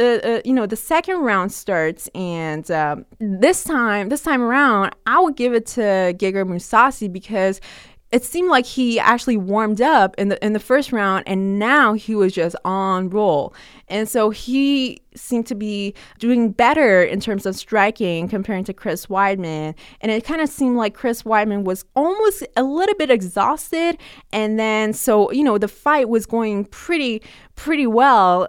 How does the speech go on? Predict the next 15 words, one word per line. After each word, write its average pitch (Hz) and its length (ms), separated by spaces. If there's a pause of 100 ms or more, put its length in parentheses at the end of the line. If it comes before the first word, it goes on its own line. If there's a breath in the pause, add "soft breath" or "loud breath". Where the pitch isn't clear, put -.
(100)
until 269 840
this 247 340
moment 247 580 (380 soft breath)
in 269 200
the 285 80
second 262 440
round 196 640 (160 soft breath)
where 214 480
Chris 480 500
Weidman, 269 800 (100)
he 254 320
was 330 160
kinda, 370 320
you 285 120
know, 190 280